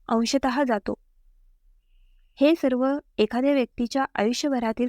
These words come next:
कृतींवर, त्यांच्या संस्कारावर, त्याच्या इच्छांवर आणि मृत्यूच्या वेळी मानसिक आणि आध्यात्मिक स्थितीवर अवलंबून असते. भगवान श्रीराम सीता मातेला समजावून सांगताना म्हणतात,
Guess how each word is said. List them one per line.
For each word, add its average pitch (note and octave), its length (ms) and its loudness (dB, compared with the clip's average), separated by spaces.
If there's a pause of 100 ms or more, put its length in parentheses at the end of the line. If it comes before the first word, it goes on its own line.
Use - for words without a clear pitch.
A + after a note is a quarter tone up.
कृतींवर, A3+ 560 -2 (380)
त्यांच्या A#3 280 2
संस्कारावर, A3+ 800 -2 (480)
त्याच्या C4+ 260 2
इच्छांवर C4+ 600 -2
आणि B3 180 -2
मृत्यूच्या B3+ 540 0
वेळी A#3 340 0 (340)
मानसिक G#3+ 580 0 (140)
आणि A#3 180 2
आध्यात्मिक A3+ 600 -2
स्थितीवर A#3 500 -2
अवलंबून G3 400 -2
असते. - 260 -8 (2250)
भगवान B3 380 2
श्रीराम C4 540 0
सीता C4 360 -2
मातेला B3+ 420 -2
समजावून A#3 400 -2
सांगताना A3+ 460 -2
म्हणतात, G#3+ 440 -2